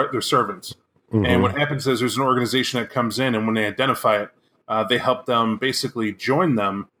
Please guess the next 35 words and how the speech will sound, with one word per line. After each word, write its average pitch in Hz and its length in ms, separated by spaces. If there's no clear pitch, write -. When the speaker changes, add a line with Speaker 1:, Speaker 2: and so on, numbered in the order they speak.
Speaker 1:
to 143 100
destabilize 123 760
and 110 100
take 120 240
over 113 240
the 101 100
city 135 280
because 104 380
they're 104 200
vampire 104 500
hunters. 110 440
Speaker 2:
Right. 85 220
Speaker 1:
That's 120 200
what 113 120
they 110 100
do. 113 260
These 101 200
ghouls, 107 440
they're 120 240
only 117 200
in 110 60
it 107 120
for 117 120
the 101 80
blood 101 380
and 117 120
getting 113 200
that 104 180
blood 107 180
from 139 240
them. 92 220
And 117 180
it 104 100
bring, 127 260
it 147 100